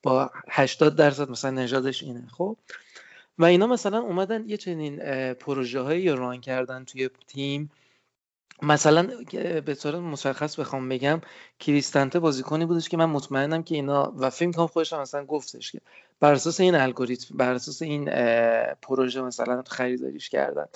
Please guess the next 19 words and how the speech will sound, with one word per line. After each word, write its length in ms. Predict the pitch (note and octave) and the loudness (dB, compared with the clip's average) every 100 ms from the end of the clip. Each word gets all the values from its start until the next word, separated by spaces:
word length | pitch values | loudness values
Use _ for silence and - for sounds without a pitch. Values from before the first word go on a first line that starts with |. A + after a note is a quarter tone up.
| - - - - _ _ - | -20 -20 -20 -20 _ _ 2
و 80 | D3 | 2
خب 200 | D#3+ C#3+ | 4 0
مثلاً 300 | D3 D#3 F3 | 2 4 4
می‌دونی 340 | G#3+ B3 G#3 | 4 0 -2
که 160 | - C3 | -4 -8
کریستانته 760 | - C3+ C3 - C3 B2+ F3 | -6 -6 -4 -2 -2 0 -2
توی 200 | F3 E3 | 0 0
بازی 340 | C#3+ C3 C3 D3+ | 2 2 2 4
دوندگی 600 | D3 C3 B2 B2 A#2 D#3+ | 4 6 2 -4 -4 -4
خیلی 260 | - C3 | -2 -6
زیادی 500 | B2 A#2 B2 C#3 D3+ | -6 -6 0 0 0
داره، 500 | D3 D#3 D3+ D3+ D3+ | 2 4 6 4 4
پاس‌های 400 | D3 B2+ A#2+ C#3 | 2 -4 -8 -6
صحیح 340 | C3+ B2+ B2 C3 | -6 -6 -8 -6
شاید 260 | - C3+ | -4 -4
خیلی 240 | - B2 A#2+ | -6 -12 -14
زیادی 420 | A#2 A#2 C#3 D#3 | -12 -8 -4 -4
داشته 320 | D#3 D3 D#3+ | -6 -8 -6
باشه 520 | D#3 D3+ - D#3 D#3 | -6 -6 -4 -2 -2